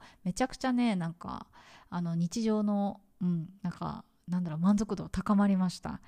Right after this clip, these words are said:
これ本当におすすめ。なんか無印だからおすすめとかではないんですけど、本当にね、食べることが楽しくなったし、あの、適当なお箸とお気に入りのお箸で味が違うと思うので、ちょっとね、お箸、前箸みたいなのちょっと迎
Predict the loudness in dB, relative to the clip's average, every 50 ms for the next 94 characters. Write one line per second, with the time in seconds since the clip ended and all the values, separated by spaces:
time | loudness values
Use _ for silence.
0 | -20 -18 -2 2 2 4 4 4 2 2 2 0 0 0 0 0 0 0 0 -2
1 | -4 -2 0 2 2 2 2 0 2 4 4 4 6 6 6 6 6 2 2 2
2 | 0 2 2 2 2 2 0 -2 -4 -4 -2 -2 -2 -2 -2 -4 -4 -4 -4 -4
3 | -4 -4 -4 -4 -6 -8 -12 -14 -14 -10 -8 -6 -6 -8 -8 -12 -16 -20 -20 -20
4 | -14 _ -2 -2 -2 -2 -4 -6 -6 -6 -6 -4 0 2 4 4 4 4 2 0
5 | 0 0 -2 -2 -2 -2 -2 0 0 -2 -2 -2 -2 -2 -2 -2 -6 -10 -8 -2
6 | 0 0 0 -2 -4 -10 -18 -20 -8 -2 0 2 2 4 2 2 0 0 0 0
7 | 4 4 4 4 4 2 0 -2 -2 -2 -2 -2 -2 -2 0 4 6 6 6 6
8 | 4 2 2 2 0 0 0 -2 -4 -2 -2 -2 2 2 4 4 2 0 0 -2
9 | -2 2 2 2 2 0 -2 -6 -6 -6 -8 -8 -10 -10 -12 -12 -12 -12 -12 -14
10 | -14 -12 -12 -8 -6 -6 -6 -6 -6 -4 -2 -2 -2 -2 -2 -2 -2 -2 -4 -10
11 | -18 -6 _ 2 4 4 4 4 2 0 -2 -2 -2 -4 -6 -6 -6 -6 -6 -6
12 | -6 -6 -6 -8 -8 -10 -10 -8 -8 -8 -8 -6 -2 0 0